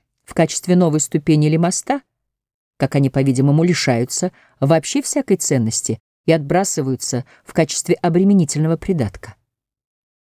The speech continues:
Факт имеет значение лишь постольку, поскольку он открывает новые возможности, уходящие за пределы самого факта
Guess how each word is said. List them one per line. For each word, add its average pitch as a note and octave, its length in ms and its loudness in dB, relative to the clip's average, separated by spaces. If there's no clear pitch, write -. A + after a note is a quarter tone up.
Факт - 380 -2
имеет D3 300 2
значение C#3+ 480 2
лишь B2+ 200 -2
постольку, C3+ 520 -2
поскольку C3 520 -2
он C3+ 120 2
открывает B2+ 480 -2
новые C#3 240 0
возможности, D#3+ 680 0
уходящие A#2 640 -4
за C3 180 0
пределы C3+ 380 0
самого A#2 360 -4
факта - 460 -6